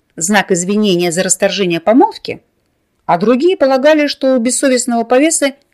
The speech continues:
резко завелась новая пассия. Первая версия показалась мне малоубедительной.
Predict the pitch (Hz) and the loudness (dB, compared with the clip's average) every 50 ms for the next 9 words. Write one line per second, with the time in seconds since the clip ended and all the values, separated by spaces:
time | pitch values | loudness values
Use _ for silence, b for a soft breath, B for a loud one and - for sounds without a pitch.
0 | _ _ - 214 285 330 330 - - 302 294 269 277 247 240 240 262 262 269 - | _ _ -2 0 2 2 0 0 -2 -4 -2 -2 0 0 2 2 2 0 0 -2
1 | 226 233 240 247 233 233 - - 147 - - - - - _ _ _ _ _ _ | -2 0 0 0 -2 -2 -2 -2 -2 -2 -4 -12 -16 -18 _ _ _ _ _ _
2 | _ _ _ _ _ _ _ _ _ _ _ _ _ _ _ - 247 247 208 185 | _ _ _ _ _ _ _ _ _ _ _ _ _ _ _ -2 0 2 2 4
3 | 190 202 220 240 320 466 415 - - 285 269 - - - 233 233 285 320 311 285 | 4 4 6 6 6 4 4 2 2 0 0 0 0 0 0 2 2 2 2 2
4 | - - 262 262 254 247 247 302 320 294 277 254 254 226 170 151 - 147 123 143 | 0 0 0 2 2 4 4 4 4 4 2 2 0 -2 -6 -6 -8 -8 -8 -8
5 | - _ | -8 _